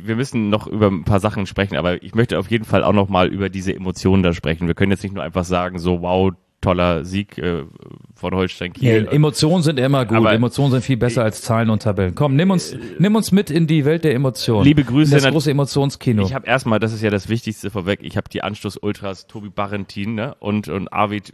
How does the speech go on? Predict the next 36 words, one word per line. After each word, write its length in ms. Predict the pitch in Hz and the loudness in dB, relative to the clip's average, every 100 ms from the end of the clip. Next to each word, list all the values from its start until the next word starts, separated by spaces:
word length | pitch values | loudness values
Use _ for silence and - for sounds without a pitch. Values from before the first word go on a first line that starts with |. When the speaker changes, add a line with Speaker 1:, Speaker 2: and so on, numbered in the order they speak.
| - | -14
Speaker 1:
zusammen, 560 | - 101 113 104 135 - _ _ _ _ | -8 0 2 2 -4 -12 _ _ _ _
ähm, 240 | 101 98 - | -4 -4 -2
an 160 | 101 - | -2 0
einem 300 | 104 110 98 | 0 0 -2
Ort 220 | 104 - | -4 -4
getroffen. 520 | 95 - 85 - 104 | -14 -14 -16 -14 -12
Also 240 | - 87 | -12 -10
liebe 320 | 92 95 110 104 | -8 -8 -8 -10
Grüße 360 | - 120 107 | -12 -12 -10
natürlich 460 | 92 87 92 90 - | -10 -8 -6 -6 -2
auch 140 | 87 | -4
erstmal 300 | - - - | -4 -6 -6
an 100 | 87 | -4
dich. 160 | 92 101 | -6 -6
Das 120 | 92 | -6
ist 80 | 90 | -6
natürlich 240 | 87 92 | -10 -8
das, 100 | 90 | -10
erstmal 180 | - 92 | -8 -8
das 140 | 85 82 | -6 -6
Allerwichtigste. 680 | 87 87 87 92 85 - | -4 -4 -4 -8 -12 -10
Liebe 180 | 90 95 | -6 -6
Grüße 260 | 87 101 101 | -6 -6 -4
natürlich 340 | 92 98 92 | -4 -4 -4
auch 60 | 71 | -4
nochmal 200 | 92 90 | -4 -4
an 60 | 87 | -4
die 60 | |
Speaker 2:
Danke, 140 | 98 107 | 0 2
Speaker 1:
beiden 180 | 110 92 | 0 -2
zurück. 160 | 87 | -6
Speaker 2:
danke, 140 | 107 90 | -4 -4
Speaker 1:
Das 60 | 90 | -6
Speaker 2:
danke, 120 | 85 | -6
Speaker 1:
muss 120 | 85 | -4
natürlich 240 | 95 - | -4 -4